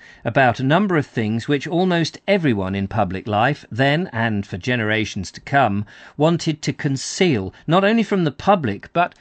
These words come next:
also from themselves. Cobbett himself cannot be understood unless the nature of those truths be realised. It's clear that he did not foresee the years immediately ahead of him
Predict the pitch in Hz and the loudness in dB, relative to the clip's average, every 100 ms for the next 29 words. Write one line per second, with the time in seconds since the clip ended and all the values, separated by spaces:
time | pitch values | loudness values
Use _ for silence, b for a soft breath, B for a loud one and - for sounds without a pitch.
0 | b b - 240 - 123 - 156 156 156 | b b -4 -2 0 -2 0 0 2 0
1 | - 202 226 104 85 92 - b b b | 2 4 4 2 -4 -14 -20 b b b
2 | b b _ _ - 196 208 208 - B | b b _ _ 2 4 4 0 -4 B
3 | B B - 165 147 - 165 139 - _ | B B -2 0 0 2 2 0 -4 _
4 | _ - - 196 214 165 156 147 135 123 | _ -12 -4 -2 -2 -2 -2 0 0 -4
5 | - - 113 104 117 135 127 - 120 127 | -8 -6 -4 -2 0 -2 -2 -4 0 2
6 | 165 - - 156 131 131 123 - - 143 | 0 -4 -6 -4 -2 -4 -4 -8 -6 -2
7 | 110 92 95 - - - 110 127 131 98 | -2 -2 -8 -14 -12 -8 -4 0 0 0
8 | 82 78 76 - B B B - - - | -6 -12 -16 -20 B B B -8 -8 -12
9 | - 214 233 101 95 139 b b - 139 | -4 2 2 0 -4 -10 b b -6 -2
10 | 147 131 165 156 185 180 - - 143 - | 0 0 0 2 0 -2 -8 -10 -8 -2
11 | 170 143 110 107 107 120 113 101 92 101 | 2 2 2 -2 0 0 2 0 -2 -2
12 | 110 101 98 98 95 87 101 90 87 107 | -2 -2 -4 -6 -6 -6 -6 -8 -8 -8
13 | 143 | -8